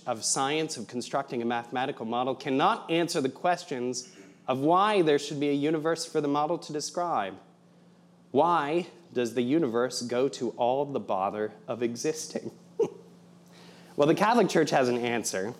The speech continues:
and a vision of life that is way better than Marx or Nietzsche. Way better than Marx or Nietzsche.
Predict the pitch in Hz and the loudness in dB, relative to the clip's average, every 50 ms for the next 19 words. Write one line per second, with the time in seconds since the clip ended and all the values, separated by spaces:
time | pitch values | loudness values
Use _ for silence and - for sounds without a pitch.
0 | - - - - - 139 139 156 156 190 202 180 180 165 139 135 143 131 127 135 | -14 -20 -14 -4 0 2 2 4 6 4 4 6 4 4 4 4 4 4 4 2
1 | 135 - - 160 165 180 185 175 202 240 269 269 311 339 330 330 311 262 196 156 | 0 0 0 0 2 4 2 2 2 0 0 0 2 2 4 4 4 4 4 2
2 | 143 131 127 120 107 92 90 85 - - - - - - - - - - - - | 2 2 0 0 0 -2 -4 -6 -8 -12 -18 -20 -20 -20 -20 -20 -20 -20 -18 -12
3 | - 135 135 131 131 127 127 131 123 123 131 - - - - - - - - - | -4 0 2 2 2 2 2 2 2 0 0 -4 -8 -10 -10 -10 -12 -16 -14 -10
4 | 117 113 113 117 107 95 - - - 85 - - - _ _ _ _ _ _ _ | -6 -4 -4 -4 -4 -6 -8 -10 -12 -12 -12 -14 -20 _ _ _ _ _ _ _
5 | _ - - 190 190 165 139 123 113 107 101 98 98 95 92 95 - - - 92 | _ -2 2 2 4 4 2 0 -2 -4 -6 -8 -8 -8 -8 -10 -12 -12 -12 -12
6 | 90 90 - - - | -12 -12 -14 -14 -16